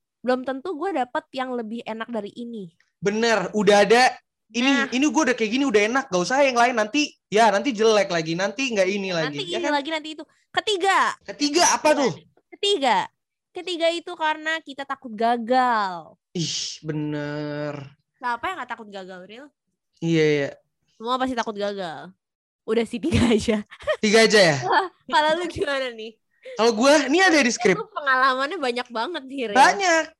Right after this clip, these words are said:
Speaker 1: Pengalaman
Speaker 2: Pertama
Speaker 1: hidup
Speaker 2: nih.
Speaker 1: lu banyak banget ya.
Speaker 2: Iya, nih kalau menurut gue, kalau kenapa sih kita tuh takut untuk mencoba? Karena kita tuh kurang percaya sama diri kita sendiri.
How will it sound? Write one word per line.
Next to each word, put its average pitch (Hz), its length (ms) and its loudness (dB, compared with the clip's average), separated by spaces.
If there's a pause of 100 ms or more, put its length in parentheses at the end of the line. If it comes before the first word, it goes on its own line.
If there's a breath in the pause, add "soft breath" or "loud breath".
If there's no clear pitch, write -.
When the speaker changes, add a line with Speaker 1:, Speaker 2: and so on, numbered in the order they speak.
(100)
Speaker 1:
Pengalaman 262 380 -2
Speaker 2:
Pertama 190 400 2
Speaker 1:
hidup 190 100 0
Speaker 2:
nih. 151 140 -2
Speaker 1:
lu 117 100 -16
banyak 247 340 -8
banget 240 320 -10
ya. 175 120 -14
Speaker 2:
Iya, 233 400 4 (120)
nih 151 200 -4
kalau 151 180 -2
menurut 156 240 -6
gue, 147 160 2 (160)
kalau 170 340 0 (100)
kenapa 226 300 -4
sih 254 220 -6
kita 202 400 -4
tuh 233 320 -6
takut 185 340 -4
untuk 175 300 -10
mencoba? 165 320 -4
Karena 262 320 -6 (200)
kita 240 200 -10
tuh 294 120 -6
kurang 233 280 0
percaya 220 400 0
sama 208 240 -4
diri 175 160 -4
kita 175 160 -8
sendiri. 196 720 -8